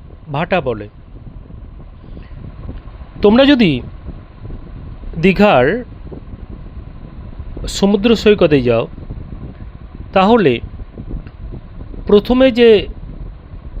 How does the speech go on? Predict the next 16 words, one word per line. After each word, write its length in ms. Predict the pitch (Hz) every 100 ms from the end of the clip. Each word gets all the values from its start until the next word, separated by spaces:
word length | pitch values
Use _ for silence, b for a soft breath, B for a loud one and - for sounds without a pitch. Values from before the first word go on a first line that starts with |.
| - - - - -
সমুদ্রের 640 | - 208 196 175 196 185
ঢেউ 300 | 135 175 226
এলো, 280 | 220 143 117 - - - - - - - - - - - - - - - - - - 151
যেখানে 380 | 180 214 269
ঢেউ 440 | 269 202 233 160 175 -
শেষ 380 | - - 269 - - - - - - -
যে 240 | - 214 226
অংশে 520 | 220 180 185 214 175
এলো, 260 | 151 123 - - - -
সেখানে 380 | - 180 208
বালির 300 | 190 160 180
উপর 200 | 196 196
একটা 200 | 170 -
দাগ 240 | 151 127 123
দিয়ে 160 | 123
দাও। 180 | 110 104